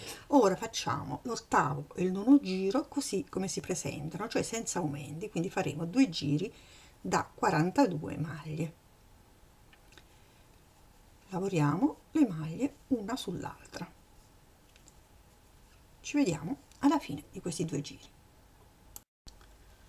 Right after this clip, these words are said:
Ho fatto i due giri da quarantadue, ora faccio un altro giro da aumenti facendo le maglie in questo modo:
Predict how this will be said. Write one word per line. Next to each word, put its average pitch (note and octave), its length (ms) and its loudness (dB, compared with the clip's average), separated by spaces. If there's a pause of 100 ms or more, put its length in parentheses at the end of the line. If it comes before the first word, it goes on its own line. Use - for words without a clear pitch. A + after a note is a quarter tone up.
(720)
Ho A3+ 120 0
fatto - 520 -6
i D#3+ 100 -8
due F#3 180 -4
giri F3 260 -4
da D#3 100 -8
quarantadue, G3+ 800 -2
ora B3 160 -4
faccio - 360 -8
un G3+ 80 -6
altro C4 240 0
giro F3 260 -2
da D#3+ 80 0
aumenti D3+ 640 -4 (460)
facendo D3+ 920 -8 (1500)
le G#3 180 -2
maglie D#3+ 440 -2
in F#3 80 -8
questo E3 340 -6
modo: - 400 -12